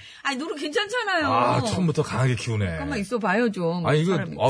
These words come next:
Speaker 2: 눈을 못
Speaker 1: 구두쇠
Speaker 2: 뜨네, 저 사람이. 눈을 못 떠. 부모님이 걱정하실까
Speaker 1: 제가
Speaker 2: 봐.
Speaker 1: 일어나서 막, 제가 립싱크
Speaker 2: 네.
Speaker 1: 했더니 밖에서, 어우, 막 이러는
Speaker 2: 어,
Speaker 1: 거예요.
Speaker 2: 저분 저러다 목 잡아요.
Speaker 1: 사람, 아, 진짜 이거,
Speaker 2: 네.
Speaker 1: 아, 이거 보이는 라디오였으면 제대로 한번
Speaker 2: 젊은
Speaker 1: 진짜
Speaker 2: 친구 혈압 있게 생겼다고 조-, 조-, 조심해야 돼요. 이런 거 막 하면 안 돼요.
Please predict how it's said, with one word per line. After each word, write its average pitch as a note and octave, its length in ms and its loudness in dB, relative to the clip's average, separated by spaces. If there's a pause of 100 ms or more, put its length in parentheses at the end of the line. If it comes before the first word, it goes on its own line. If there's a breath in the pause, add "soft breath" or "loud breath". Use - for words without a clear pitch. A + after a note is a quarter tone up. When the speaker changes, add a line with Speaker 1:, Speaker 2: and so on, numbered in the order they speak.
Speaker 2:
눈을 A3 260 6
못 A#3 100 4
Speaker 1:
구두쇠 F#3 60 2
Speaker 2:
뜨네, F#3 180 2
저 D3 80 2
사람이. B2+ 260 2
눈을 F3+ 180 0
못 D#3 160 0
떠. A#2+ 80 -2
부모님이 F3 380 0
걱정하실까 C3 420 0
Speaker 1:
제가 B3+ 100 4
Speaker 2:
봐. B3+ 60 4
Speaker 1:
일어나서 C4+ 360 0
막, - 140 -2 (460 loud breath)
제가 A3 340 2
립싱크 G#3 360 -2
Speaker 2:
네. F#3 60 2 (100)
Speaker 1:
했더니 G#3 520 0
밖에서, G3 440 0 (260 loud breath)
어우, F#3 320 2 (140)
막 A3+ 120 2
이러는 A#3 400 0
Speaker 2:
어, D3 60 6
Speaker 1:
거예요. D3 100 6
Speaker 2:
저분 G3 460 2
저러다 G3+ 320 4
목 D#3+ 120 -2
잡아요. F3+ 800 0
Speaker 1:
사람, D#3 400 -10
아, D#4 360 -6
진짜 G#3 200 -2
이거, F#3 140 0 (380 loud breath)
Speaker 2:
네. G2+ 120 -6
Speaker 1:
아, C4 160 2
이거 G3+ 120 2
보이는 B3 300 2
라디오였으면 F3 460 0 (260)
제대로 G#3+ 380 6
한번 F#3+ 220 0
Speaker 2:
젊은 G#3+ 260 4
Speaker 1:
진짜 - 40 -4
Speaker 2:
친구 G#3 180 4
혈압 A3 200 6
있게 G3+ 140 0
생겼다고 D#3+ 480 2
조-, F3+ 100 2
조-, - 380 -8
조심해야 D#3 340 6
돼요. A2 240 4
이런 F#2+ 520 2
거 - 60 -4
막 - 200 -2
하면 C3 120 0
안 A2 120 2
돼요. E2 240 -2